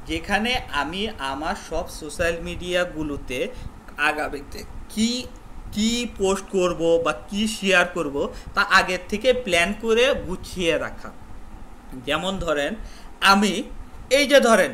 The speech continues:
এই যে এটাই, এটাই কিন্তু একটা content calendar plan। এই যে PowerPoint প্রেজেন্টেশনটা, এ পুরোটাই কিন্তু একটা content calendar plan। মানে কি? ধরেন আমি এই যে বারো number ক্লাসে কি শিখাবো, এটা আমি আগের থেকে plan করে এখানে গুছায়া রাখলাম। তারপর ওই দিনে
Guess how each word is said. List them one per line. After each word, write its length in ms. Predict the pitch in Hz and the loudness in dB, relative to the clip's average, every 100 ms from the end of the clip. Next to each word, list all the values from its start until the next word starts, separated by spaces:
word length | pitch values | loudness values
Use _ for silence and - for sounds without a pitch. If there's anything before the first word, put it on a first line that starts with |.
| - - | -2 2
এই 140 | 226 | 2
যে 100 | 262 | 4
এটাই, 340 | 202 196 156 - - | 4 4 2 0 -4
এটাই 240 | 185 226 | 2 4
কিন্তু 280 | 226 233 226 | 2 0 0
একটা 220 | 208 208 | 0 0
content 500 | - 190 - 185 185 - | 0 0 2 0 0 2
calendar 400 | 160 156 156 147 | 2 2 0 -2
plan। 200 | 135 120 117 | -4 -10 -4
এই 120 | 180 | -2
যে 100 | 202 | -2
PowerPoint 540 | 214 180 175 175 180 175 | 0 2 2 2 -4 -2
প্রেজেন্টেশনটা, 760 | 175 165 160 160 147 160 127 113 - - - | -2 -2 -2 -4 -4 -8 -8 -10 -12 -16 -4
এ 100 | 180 196 | -4 2
পুরোটাই 300 | 220 214 214 | 4 4 4
কিন্তু 200 | 220 220 | 2 0
একটা 160 | 214 | 0
content 520 | 214 190 185 - 202 208 | 0 0 0 0 -2 0
calendar 380 | 190 170 165 151 | 2 2 2 -2
plan। 220 | - 123 - | -4 -8 2
মানে 240 | 190 247 269 | 4 6 4
কি? 240 | 185 180 - - - | 2 -4 -4 -12 -4
ধরেন 320 | 208 247 220 - | 4 6 6 6
আমি 200 | 196 226 | 6 6
এই 120 | 247 | 6
যে 80 | 240 | 4
বারো 320 | 202 202 233 | 8 8 8
number 320 | 247 233 220 220 | 6 4 4 2
ক্লাসে 380 | 233 214 208 185 190 | 4 2 4 -2 -2
কি 160 | 233 240 | -4 -2
শিখাবো, 480 | 269 254 226 170 240 | -2 0 2 4 2
এটা 220 | 190 190 | 4 4
আমি 120 | 202 | 4
আগের 320 | 190 190 190 - | 4 4 2 0
থেকে 220 | 214 247 | 2 4
plan 360 | 247 196 180 202 | 4 6 4 4
করে 240 | 233 254 | 4 6
এখানে 260 | 208 202 185 | 4 2 -2
গুছায়া 520 | 156 190 - 156 143 | -2 -4 0 0 0
রাখলাম। 300 | 123 - - - - - - - - - - - | -4 -10 -14 -14 -14 -14 -10 -10 -12 -14 -14 4
তারপর 440 | 196 240 254 311 311 269 | 8 8 6 6 6 6
ওই 220 | 240 254 | 4 4
দিনে 400 | 208 247 247 | 0 4 6